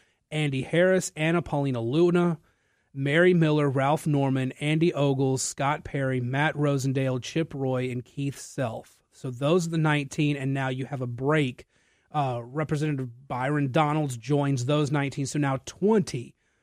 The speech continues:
votes against Kevin McCarthy, and we're still going. Um, right now, uh, let's see.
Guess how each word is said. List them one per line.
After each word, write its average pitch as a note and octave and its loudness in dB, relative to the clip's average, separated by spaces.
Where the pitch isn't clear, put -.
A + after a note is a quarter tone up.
votes C3 -2
against A#2 -6
Kevin C3 -4
McCarthy, B2+ -4
and C3+ -6
we're D3 0
still C#3+ -2
going. A#2 -6
Um, B2 -2
right D3+ 2
now, D3+ 2
uh, C#3 2
let's C#3+ -2
see. B2 -4